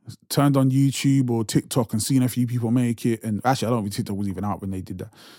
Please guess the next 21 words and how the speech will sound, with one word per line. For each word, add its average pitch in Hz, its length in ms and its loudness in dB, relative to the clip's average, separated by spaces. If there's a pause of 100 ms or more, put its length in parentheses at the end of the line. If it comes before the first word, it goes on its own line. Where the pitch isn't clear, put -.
(120)
They, 104 120 0
they, 110 220 -2
they've 110 240 -2
seen 147 180 4
a 139 60 4
few 139 160 0
people 120 260 0
make 127 340 2
it 120 160 2
and 113 100 -4
thought, 113 260 -2
"Oh, 110 340 0
this - 180 -2
is 117 100 -4
an 117 100 -6
easy 117 300 -2
way 110 180 -2
to 104 140 -6
make 104 180 -2
money." 107 400 -2 (600)
And 101 400 -2